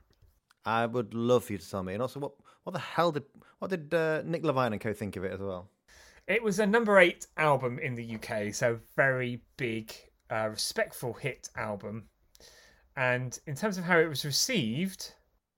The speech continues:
Speaker 1: I mean, of course, Nick Levine would not have been writing reviews at this point, just to be very clear.
Speaker 2: Uh, N M E gave it nine out of ten, and Q gave it four out of five. Do I need to say anything more?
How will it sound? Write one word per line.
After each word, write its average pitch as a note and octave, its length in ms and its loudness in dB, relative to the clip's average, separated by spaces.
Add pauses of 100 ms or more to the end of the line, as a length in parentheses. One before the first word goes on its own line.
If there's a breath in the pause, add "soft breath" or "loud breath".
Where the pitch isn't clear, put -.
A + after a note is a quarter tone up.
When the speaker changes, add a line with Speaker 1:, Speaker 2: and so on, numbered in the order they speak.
(160)
Speaker 1:
I - 20 0
mean, C3 60 0
of A#2+ 80 -2
course, B2+ 220 4
Nick B2 160 0
Levine A2 300 2
would G#2 120 0
not A2 140 2
have - 80 -4
been F#2+ 300 -4 (380)
writing G#2 280 -4
reviews F#2 240 -6
at - 80 -18
this F2 100 -18
point, F2 280 -12
just - 120 -20
to - 80 -10
be F2 60 -14
very F2 160 -6
clear. E2+ 240 -12 (760 soft breath)
Speaker 2:
Uh, D#3+ 140 4
N G3+ 120 8
M F#3+ 120 6
E F3+ 140 6
gave D#3+ 240 6
it E3+ 100 -2
nine D3+ 320 6
out C#3 220 4
of C3 100 -8
ten, B2 520 2
and B2+ 200 -4
Q D3+ 320 0
gave C3+ 220 4
it D3+ 100 -6
four C3 240 2
out A#2+ 140 2
of B2 80 -6
five. G2+ 460 -2
Do C#3+ 180 0
I C#3 80 2
need C3+ 160 -2
to B2+ 80 -10
say B2 180 2
anything A2+ 300 -4
more? F#2+ 280 -10